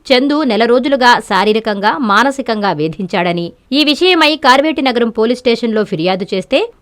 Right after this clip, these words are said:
పోలీసులు స్వీకరించలేదని తెలిపారు. అనంతరం కోర్టు ద్వారా హెబియస్ కార్పస్ పిటిషన్ వేయగా కీర్తిని చిత్తూరు హోంలో ఉంచారని తెలిపారు. తన కుమార్తె మైనర్ బాలిక అని ఉన్నత అధికారులు కలగజేసుకుని తమకు న్యాయం చేయాలని బాధితురాలు మంజుల వేడుకుంది.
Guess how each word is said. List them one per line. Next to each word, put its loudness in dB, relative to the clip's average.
పోలీసులు 4
స్వీకరించలేదని -2
తెలిపారు. -4
అనంతరం 0
కోర్టు 4
ద్వారా 2
హెబియస్ 2
కార్పస్ -2
పిటిషన్ -4
వేయగా -2
కీర్తిని 0
చిత్తూరు -2
హోంలో -2
ఉంచారని -2
తెలిపారు. -4
తన 4
కుమార్తె 2
మైనర్ 2
బాలిక 0
అని -2
ఉన్నత 0
అధికారులు 4
కలగజేసుకుని -4
తమకు -2
న్యాయం 0
చేయాలని -2
బాధితురాలు 0
మంజుల -2
వేడుకుంది. -8